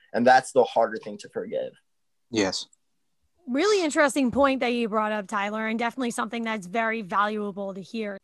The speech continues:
Speaker 3: So, Rishi, I just wanna say to you, too, I'm equally as proud of you for peeling back your layers to reveal how you learned to process the pain of the words and actions of your bullies.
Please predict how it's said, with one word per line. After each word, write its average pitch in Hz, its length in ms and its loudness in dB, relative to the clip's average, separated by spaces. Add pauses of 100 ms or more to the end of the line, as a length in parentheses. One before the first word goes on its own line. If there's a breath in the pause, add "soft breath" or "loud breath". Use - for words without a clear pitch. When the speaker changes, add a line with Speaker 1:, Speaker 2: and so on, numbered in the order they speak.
(340 soft breath)
Speaker 3:
So, 302 300 2
Rishi, 320 600 -2
I 320 80 0
just 359 160 -4
wanna 359 160 -2
say 285 220 -4
to - 160 -10
you, 269 160 -4
too, 240 400 -2
I'm 339 220 2
equally 262 400 -4
as 233 100 -4
proud 220 280 0
of 196 100 -8
you 226 240 -4
for 233 320 -4
peeling 302 340 -4
back 269 240 0
your 247 120 -4
layers 240 340 -4
to 247 100 -10
reveal 262 560 0
how 311 140 6
you 339 260 2
learned 311 280 0
to 254 80 -8
process 254 680 -2
the 254 140 -6
pain 269 440 -4
of 233 140 -8
the 240 80 -6
words 247 360 -2
and 233 120 -6
actions 247 420 -2
of 214 100 -6
your 220 120 -6
bullies. 214 540 -6